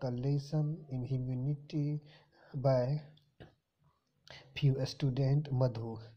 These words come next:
यानी कि दोस्तों, जो एक और student Madhu थी, वो उनको humility, यानी जो इंसानियत है, उसका lesson सिखाती है। He understood a drama change in outlook and fall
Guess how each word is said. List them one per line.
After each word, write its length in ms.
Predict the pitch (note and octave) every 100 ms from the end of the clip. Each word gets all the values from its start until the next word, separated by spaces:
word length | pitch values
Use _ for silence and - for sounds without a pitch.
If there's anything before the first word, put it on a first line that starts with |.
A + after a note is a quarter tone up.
| - - - C#3+
यानी 160 | C3
कि 100 | C#3
दोस्तों, 320 | C3 C3+ -
जो 80 | B2+
एक 160 | C3+ C3
और 240 | C3+ C#3+
student 560 | C#3 - B2 C3+ C3 -
Madhu 400 | A#2+ B2 A#2+ C#3
थी, 400 | C#3 - C3 C#3 - - -
वो 240 | B2 C#3
उनको 420 | C#3 B2+ B2+ - B2+
humility, 720 | B2+ B2+ B2+ C3 - C3 C3
यानी 160 | B2+
जो 140 | B2+ C3
इंसानियत 720 | B2 A#2+ - A#2+ B2 C3 -
है, 300 | C3+ C3+ B2+
उसका 500 | C3+ B2 - C3 B2+
lesson 400 | A#2+ B2 - C3+
सिखाती 580 | B2+ B2+ C3 B2 - C3+
है। 300 | C#3+ D3 D3+ - - - - _ -
He 100 | D3 E3 D#3+
understood 840 | C3+ C3+ C#3+ C#3 - - D3+ D3+ D#3
a 160 | D#3 C#3+
drama 460 | B2 C#3 D3 D3 D3+
change 560 | - D3 D3 D3 D3 D3 C#3
in 180 | C#3 D#3 C#3
outlook 500 | C#3 C3+ C#3 C#3 C3+ -
and 100 | C3
fall 440 | C3+ - C#3+ C#3+